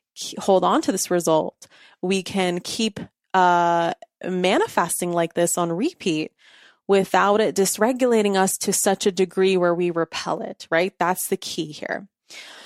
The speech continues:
So ways that I typically stabilize a quantum leap. So this is my typical action steps or typical practices or typical advice that I give to people. Number one is the most basic. And in fact, it's so basic, you're gonna roll your eyes at me.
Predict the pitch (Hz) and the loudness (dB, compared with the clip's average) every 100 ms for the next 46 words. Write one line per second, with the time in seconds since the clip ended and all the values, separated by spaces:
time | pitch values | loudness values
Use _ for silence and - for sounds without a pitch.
0 | - - 226 214 196 214 269 339 - 285 | -12 2 4 4 2 2 4 2 2 2
1 | 240 - 240 240 254 240 - 190 185 180 | 2 2 2 2 0 0 2 2 2 2
2 | 175 175 - 165 175 160 - - 165 208 | 2 0 -2 -2 -2 -6 -6 -8 -4 -4
3 | - 233 240 220 - 240 262 - 277 - | -2 0 -2 -2 -4 0 2 2 0 4
4 | 269 269 269 262 - 175 - - 185 175 | 4 6 2 -2 -6 -6 -4 -4 -2 -2
5 | - 175 165 - - 180 175 - 240 262 | 0 2 2 0 -2 -2 -4 -2 -2 -2
6 | - 254 - - 147 - 170 - 180 160 | 0 0 0 -4 -8 -6 -6 -2 0 0
7 | 185 185 - 226 254 - 240 - 175 165 | -2 -6 -4 -2 0 2 0 0 -6 0
8 | 175 175 - 180 175 165 165 - - 160 | 0 2 -2 -4 -4 -2 -4 -6 -14 -10
9 | - 50 - - - - - - - - | -6 -6 -8 -14 -20 -20 -20 -20 -20 -20
10 | - 208 226 247 226 196 190 185 185 - | -2 2 4 4 6 4 4 2 0 0
11 | 202 190 175 165 190 196 233 233 - 185 | 2 2 2 0 2 4 4 2 0 0
12 | 180 - 170 170 - 185 180 185 - 202 | 2 0 -2 -2 -4 -2 -2 -4 -2 -2
13 | - - 262 - - 277 214 - 185 190 | -4 -6 -6 -4 0 0 0 0 0 0
14 | - 202 208 233 240 202 175 170 180 175 | -2 -2 -4 -2 -2 0 2 4 4 2
15 | 170 165 165 180 - 214 254 | 2 0 0 0 -2 -2 -2